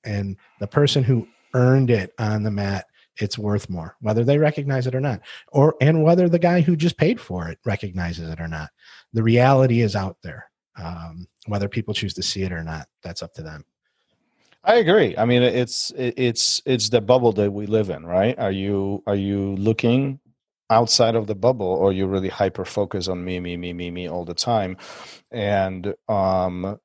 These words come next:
Speaker 2: you know, a second factor of all of this is, are you a victim, or you, are you trying, are you continuously driving towards getting better,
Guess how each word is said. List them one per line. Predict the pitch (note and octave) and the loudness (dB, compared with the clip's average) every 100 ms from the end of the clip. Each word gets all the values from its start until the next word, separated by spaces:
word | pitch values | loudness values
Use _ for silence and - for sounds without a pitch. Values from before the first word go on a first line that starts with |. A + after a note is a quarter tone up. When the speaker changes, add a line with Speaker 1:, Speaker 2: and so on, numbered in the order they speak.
| - | -4
Speaker 2:
you | A2+ | 2
know, | A2+ A2+ | 4 6
a | A#2+ | 4
second | - E3 C#3 | 4 2 2
factor | - C3 - | 2 0 0
of | F#2 | -6
all | F#2+ C3 | -2 -2
of | G2 | -2
this | - E2 | -6 -12
is, | D#2+ E2+ F2 - | -10 -8 -6 -6
are | G#2 | -6
you | G2 G2 | -6 -6
a | |
victim, | E2+ G2 - A#2 G#2+ | -6 -8 -4 -4 -2
or | F#2 | -2
you, | F2 | -2
are | F2 | -4
you | E2+ | -6
trying, | E2+ - G2 F2+ | -8 -6 -6 -6
are | F2+ | -8
you | |
continuously | E2+ F#2 - G2+ G2 F2 F2+ | -8 -10 -8 -6 -4 -4 -6
driving | E2+ E2+ F2 F2+ F#2 F2+ | -8 -4 0 0 0 -4
towards | F2 - F#2+ F2 E2 - - - _ | -6 -2 0 0 0 -2 -4 -20 _
getting | A2 F2+ F2 D2+ | 0 0 -2 2
better, | F2+ G#2+ - | 4 4 0